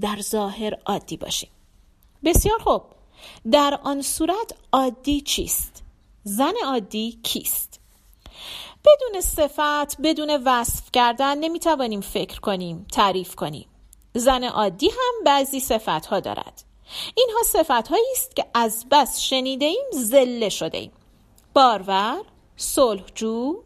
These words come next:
مهربان، احساساتی و غیره و غیره. عادت کرده ایم. اینطوری از بزرگترهایمان یاد گرفته ایم و اینطوری به کوچکترهایمان یاد داده ایم.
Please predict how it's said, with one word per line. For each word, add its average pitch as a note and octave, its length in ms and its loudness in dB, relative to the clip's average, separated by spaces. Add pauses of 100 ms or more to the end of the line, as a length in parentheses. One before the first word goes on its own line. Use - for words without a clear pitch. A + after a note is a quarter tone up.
(140)
مهربان، A3 960 -2 (300)
احساساتی D4 920 2
و C#5+ 300 8
غیره A#3 340 -2
و A3+ 180 -2
غیره. E3+ 300 -6 (680)
عادت C#4+ 500 -2
کرده F3 380 -4
ایم. D3 180 -10 (540)
اینطوری D#4+ 680 0
از C#4+ 220 0
بزرگترهایمان A#3 920 0
یاد B3+ 300 0
گرفته F#4 380 -2
ایم G4+ 120 -2
و B4 160 2 (200)
اینطوری A3 600 -2 (100)
به B4 80 8
کوچکترهایمان B3 960 -4
یاد A#3+ 300 0
داده C#3 240 -8
ایم. - 120 -14